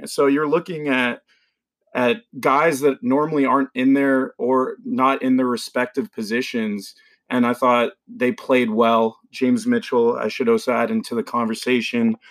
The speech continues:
So there were some encouraging things. I just think that overall the mistakes just cost them. And maybe that's because Ryan Willis is often just looking for that big play. Uh, I know that after that game, a lot of people were talking about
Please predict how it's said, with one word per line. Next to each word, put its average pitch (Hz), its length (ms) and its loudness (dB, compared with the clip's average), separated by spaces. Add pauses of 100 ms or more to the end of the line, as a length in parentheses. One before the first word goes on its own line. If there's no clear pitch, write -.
(340)
So 143 200 2
there 139 180 6
were 147 340 4
some 156 440 0
encouraging 123 640 0
things. 127 640 -2
I 117 80 -6
just 120 240 -12
think 120 220 -2
that 117 180 -4
overall 120 880 0
the 131 80 -2
mistakes 120 640 -2
just - 240 -10
cost 113 360 0
them. 131 240 2
And 107 220 -2 (260)
maybe 131 300 4
that's 135 240 4
because 120 340 -2
Ryan 123 300 2
Willis 127 300 0
is 113 260 -6
often 120 400 0
just 110 180 -8
looking 113 440 -2
for 123 160 -6
that 110 240 -2
big 117 240 -2
play. 113 540 2 (520)
Uh, 113 320 0
I 131 120 2
know 151 240 8
that 151 120 4
after 135 360 -2
that 135 200 4
game, 131 240 2
a 120 60 0
lot 120 200 4
of 127 100 -2
people 127 360 -2
were 117 140 0
talking 123 500 -2
about 113 580 0